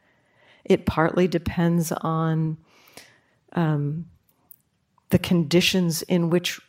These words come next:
the, the, the object is being, is touching our sense bases. So example of this might be, maybe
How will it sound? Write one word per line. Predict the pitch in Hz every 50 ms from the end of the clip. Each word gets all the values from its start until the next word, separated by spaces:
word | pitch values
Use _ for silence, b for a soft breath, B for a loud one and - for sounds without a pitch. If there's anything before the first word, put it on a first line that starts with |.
| -
the, | - 175 156 156
the, | - - 139 - 170 165 165 -
the | - 196 147 165 175 -
object | - 165 175 170 - 180 175 175 -
is | 175 170 -
being, | - 185 175 170 170 170 170 160 - _ _ b b b b b _ _ _ _ _ _ _
is | 180 175 -
touching | - - 208 - - 185 180 165
our | 165 170
sense | 170 170 - 226 226 - -
bases. | - - - - - - - - _ - - - - _ _ _ _ _ _ _ _ _ _ _ _ _ _ _ _ _ _ _ _ _ _ _ _ _ _
So | - 185 170 170 170
example | - 165 160 151 160 160 170 170 - 180 165 160
of | 156 -
this | - 160 156 - -
might | 165 160 160 165 175 -
be, | - 156 147 147 147 151 - _ _ _ _ _ _ _ _ _ _ _ _ _ _ _ - _ _ _ - _ _ _ _ _ _ _ _ _ _ _ _ _ _ _ _ _ _ _ _ _ - B B B B B
maybe | - 165 156 160 180 175 190 190 180 170 160 160 160 175 -